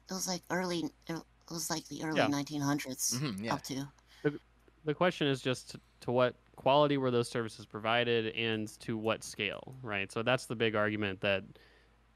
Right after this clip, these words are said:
Speaker 2: again, I haven't heard a great response to, which was that,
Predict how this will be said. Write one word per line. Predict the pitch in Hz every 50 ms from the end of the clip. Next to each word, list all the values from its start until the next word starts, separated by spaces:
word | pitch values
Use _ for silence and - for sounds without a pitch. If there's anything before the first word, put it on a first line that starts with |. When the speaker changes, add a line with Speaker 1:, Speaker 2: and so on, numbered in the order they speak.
| _
Speaker 2:
again, | - 120 113 - 123 123
I | 117 110
haven't | 110 123 127 120 113
heard | 104 127 120 110
a | 101
great | 98 113 120 120
response | 113 110 - - 107 104 - -
to, | 117 107
which | 107 - -
was | 110 101 107
that, | 110 104 101 -